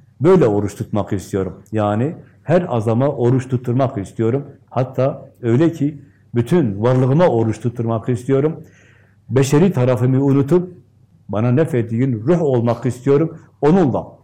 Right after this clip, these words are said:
bir tek seni sevmek, seni tesbih edip, sana hamd edip, seni tekbir etmek istiyorum.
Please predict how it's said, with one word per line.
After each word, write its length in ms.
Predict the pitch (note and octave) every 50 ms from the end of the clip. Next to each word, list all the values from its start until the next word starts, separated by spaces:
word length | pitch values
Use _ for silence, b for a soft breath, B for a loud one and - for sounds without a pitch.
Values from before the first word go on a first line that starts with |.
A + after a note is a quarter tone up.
| _ -
bir 160 | C#3 F#3 G3+
tek 260 | C#3+ - C3 B2+ B2 -
seni 300 | - - A#2+ F3+ F#3+ -
sevmek, 440 | - B2+ A#2+ A2+ A#2+ C3+ D3 D3
seni 280 | - - A#2 C3+ F#3 F3
tesbih 340 | F3+ C3+ B2 - - - B2+
edip, 260 | B2 B2+ D3+ - -
sana 220 | - A2+ C3+ D#3
hamd 300 | B2+ - B2+ C3 B2+ A#2
edip, 340 | A#2+ A#2+ B2 D#3 D#3 - b b b b b b _
seni 320 | _ - A2 C#3 F#3 F3+
tekbir 360 | - C3+ A#2+ - - F3+ F3+
etmek 380 | C3+ A2+ - - G#2+ F#2 - -
istiyorum. 440 | F2+ - - - F#2+ F2 E2+ D#2+